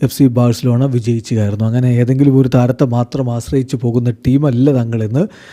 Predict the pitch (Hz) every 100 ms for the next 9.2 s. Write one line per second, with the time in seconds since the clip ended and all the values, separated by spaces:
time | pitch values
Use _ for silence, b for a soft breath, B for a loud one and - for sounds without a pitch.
0 | B B 170 175 160 151 165 147 131 147
1 | 143 135 127 120 - 139 127 127 123 127
2 | 127 123 135 131 143 139 131 131 143 117
3 | 110 110 120 120 135 135 139 127 123 117
4 | 123 139 131 131 120 120 104 101 - 135
5 | 147 B B B B 147 147 156 135 139
6 | 127 127 127 123 131 123 117 120 113 123
7 | 139 120 113 107 98 104 104 - 131 135
8 | B B B B B 147 156 156 147 143
9 | 139